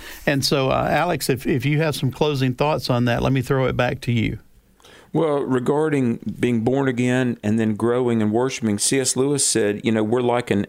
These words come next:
Speaker 2: egg. You can't stay an egg forever. You must be hatched or go bad.
Speaker 1: Hmm.
Speaker 2: And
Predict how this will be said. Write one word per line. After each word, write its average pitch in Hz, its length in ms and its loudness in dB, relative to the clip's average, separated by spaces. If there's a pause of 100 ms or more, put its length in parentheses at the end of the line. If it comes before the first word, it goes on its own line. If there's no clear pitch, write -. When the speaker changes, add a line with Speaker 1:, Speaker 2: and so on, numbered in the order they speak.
(140)
Speaker 2:
egg. 110 460 0 (320)
You 110 100 0
can't 147 400 -2
stay 131 320 0
an 113 100 0
egg 123 300 0
forever. 113 540 0
You 101 160 0
must 110 340 -2
be 117 180 0
hatched 131 760 -2
or 113 160 2
go 113 200 0
bad. 110 560 -2 (680)
Speaker 1:
Hmm. 165 180 0
Speaker 2:
And 120 360 0